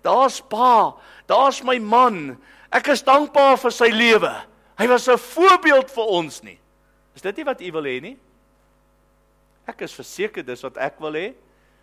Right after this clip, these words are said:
Ek het nou die dag weer vir my vrou en kinders, toe ons daar by Hermanus, pragtige Hermanus was, vriende, is 'n pragtige ou dorpie.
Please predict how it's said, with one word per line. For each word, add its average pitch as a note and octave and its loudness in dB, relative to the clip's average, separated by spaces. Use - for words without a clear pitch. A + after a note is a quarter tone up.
Ek - -20
het D3+ -12
nou D3 -4
die G3 -2
dag G3+ -4
weer F#3+ -6
vir F3 -16
my F3+ -12
vrou E3+ -8
en F3 -14
kinders, E3+ -10
toe E3 -12
ons D#3 -10
daar E3 -4
by D#3+ -4
Hermanus, D#3+ -6
pragtige E3+ -8
Hermanus D#3 -4
was, D#3 -8
vriende, D#3+ -12
is D3+ -12
'n C#3 -12
pragtige D#3 -8
ou D3+ -8
dorpie. C#3+ -10